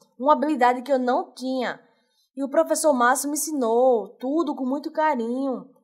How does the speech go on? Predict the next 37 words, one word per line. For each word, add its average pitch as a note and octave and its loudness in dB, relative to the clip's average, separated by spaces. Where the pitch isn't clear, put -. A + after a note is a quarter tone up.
sabe? B3 -2
Tudo F4 0
que F4 2
ele E4 4
sabe A#3+ 0
perfeitamente, B3+ 0
eu C#4+ -2
fui C#4+ -4
ali C4+ 4
aprendendo, C4 -2
captando C#4 -2
tudo C#4 -8
que B3 -2
ele A#3+ 0
tava B3 0
me B3 -2
ensinando A#3 -4
sobre B3 4
a A#3+ 6
tradução A#3+ 0
e C4+ -6
ficou, D#4 2
assim, D4+ 2
perfeito. D#4 -4
Eu C4 -10
fiquei D4 -12
tão D4 -2
feliz, B3 -2
com B3+ -14
o A#3+ -14
coração, B3+ 0
assim, B3 -6
muito C4 -4
grato, A3 0
muito C4+ -6
feliz C#4 -4
mesmo. G#3+ -6